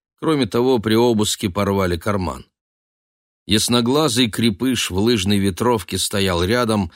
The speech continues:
изучая оба отобранных у Жохова паспорта, внутренний и международный, в котором, слава богу, не имелось ни одной визы.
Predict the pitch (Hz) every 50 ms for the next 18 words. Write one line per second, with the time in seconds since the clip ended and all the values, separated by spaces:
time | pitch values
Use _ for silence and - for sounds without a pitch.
0 | - _ _ _ _ _ _ - 92 92 110 123 113 - - 170 170 139 120 -
1 | - 143 139 131 120 123 117 113 110 90 - 127 127 110 113 113 110 110 110 101
2 | - - - 107 104 92 82 95 107 101 - - 95 92 92 90 82 - 135 147
3 | 143 - - 135 123 110 - 127 120 - _ _ _ _ - 87 101 117 123 120
4 | 104 113 110 110 107 107 104 101 90 - - 110 104 98 95 92 82 82 90 95
5 | 104 120 147 175 185 170 151 160 156 151 - - _ _ _ _ _ _ - -
6 | 95 - 170 180 170 151 131 - - 104 98 95 92 90 95 131 151 135 117 113
7 | 104 101 98 98 101 120 135 127 117 120 113 - - - 101 95 95 87 90 104
8 | 104 98 90 85 90 92 87 80 78 85 78